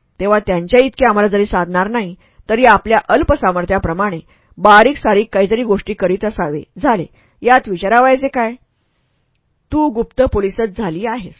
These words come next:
मी म्हटले, या सगळ्या गोष्टी ऐकून मला कितीतरी बरे वाटले, पण नेहमीसारखेच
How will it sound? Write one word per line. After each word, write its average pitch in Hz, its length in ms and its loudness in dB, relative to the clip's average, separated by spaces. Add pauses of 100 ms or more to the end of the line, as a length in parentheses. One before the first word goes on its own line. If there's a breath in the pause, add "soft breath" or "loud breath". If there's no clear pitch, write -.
(440)
मी 208 160 -4
म्हटले, 180 440 -6 (340)
या 233 300 4
सगळ्या 277 220 0
गोष्टी 233 300 -4
ऐकून 180 420 -2
मला 226 180 0
कितीतरी 277 500 -6
बरे 214 220 0
वाटले, 240 300 -6 (200)
पण 202 140 -2
नेहमीसारखेच 220 720 -2